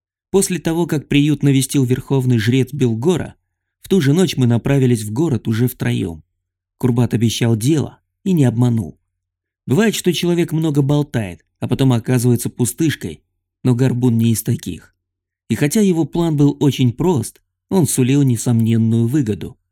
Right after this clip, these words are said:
По нашим меркам, разумеется. Горбун давно присматривался к хлебной лавке толстого Петры, того самого, у которого мы с другом недавно целый каравай хлеба утащили. А вот у Курбата подход был солиднее –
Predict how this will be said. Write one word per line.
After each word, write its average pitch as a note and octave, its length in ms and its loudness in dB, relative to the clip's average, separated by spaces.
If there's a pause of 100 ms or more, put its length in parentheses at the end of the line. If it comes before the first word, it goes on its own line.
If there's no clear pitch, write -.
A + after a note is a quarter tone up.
(260)
По A#2 120 0
нашим A2+ 380 0
меркам, D3+ 340 -4
разумеется. A2 720 -4 (1120)
Горбун D#3+ 420 2
давно F3 300 2
присматривался D3 760 0
к - 60 -6
хлебной B2+ 540 0
лавке C3+ 420 -2
толстого B2+ 500 -2
Петры, A2 540 -4 (340)
того A#2+ 220 2
самого, C3 440 0
у G#2+ 80 2
которого B2 440 0
мы A#2 160 2
с G2+ 60 -2
другом A#2 360 0
недавно B2+ 420 0
целый C3+ 340 2
каравай C3 420 -2
хлеба C#3 420 -2
утащили. G2 720 -6 (640)
А A#2 80 -2
вот B2 180 2
у A#2 60 -2
Курбата B2 520 -2
подход A#2 420 -2
был A#2 180 -2
солиднее – A#2+ 720 -2